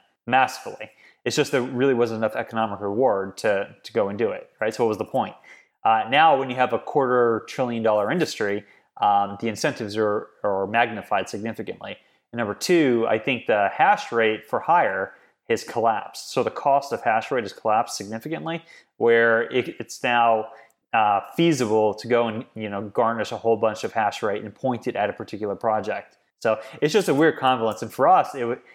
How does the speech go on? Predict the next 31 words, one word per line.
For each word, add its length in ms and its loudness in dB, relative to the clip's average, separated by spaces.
it 80 4
happened 320 2
right 180 4
after 260 2
we 120 0
were 100 4
listed 320 -2
on 120 -6
Binance. 680 -6
So 260 2
you 120 2
can 100 -2
see 420 2
the, 340 4
the 80 6
economic 540 2
incentives 480 -2
for 200 -2
us, 200 2
because 340 -2
the 60 -10
project 360 0
became 320 -2
much 200 -2
more 120 -2
valuable, 640 2
jumped. 760 2
And 220 2
then, 440 2
you 120 0
know, 220 4